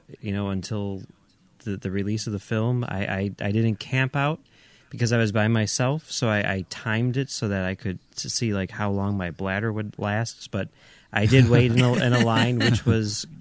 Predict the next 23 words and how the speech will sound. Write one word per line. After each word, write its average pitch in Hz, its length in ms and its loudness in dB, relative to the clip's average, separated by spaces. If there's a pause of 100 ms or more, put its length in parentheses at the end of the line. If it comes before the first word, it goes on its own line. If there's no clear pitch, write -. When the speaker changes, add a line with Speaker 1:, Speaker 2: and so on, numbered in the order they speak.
Speaker 1:
going, 110 560 0
uh, 104 240 -2
for, 107 420 -6
for 107 240 -6
two - 240 -6
blocks, 98 640 -6 (480)
uh, 98 240 0
to - 160 -8
see 98 380 -4
the 92 80 -8
movie 98 340 -4
at 90 60 -6
McClure 98 360 -6
Court, 90 460 -10
and 90 200 -8
I 87 40 -8
saw 90 360 -6
it 90 80 -8
actually 90 340 -10
before 95 400 -8
that 92 160 -4
as 90 180 -8
well, 92 360 -6